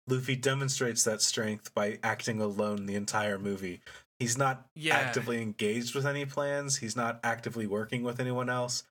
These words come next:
Speaker 1: He just, like, happens to be doing his barbarian thing at the same time that other people happen to be doing stuff,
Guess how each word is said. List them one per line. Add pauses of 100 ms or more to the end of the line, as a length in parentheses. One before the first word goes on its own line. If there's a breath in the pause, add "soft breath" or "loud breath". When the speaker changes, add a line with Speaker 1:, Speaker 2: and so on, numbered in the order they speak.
Speaker 1:
He
just,
like, (240)
happens
to
be
doing
his
barbarian
thing (220)
at
the
same
time
that
other
people
happen
to
be
doing
stuff,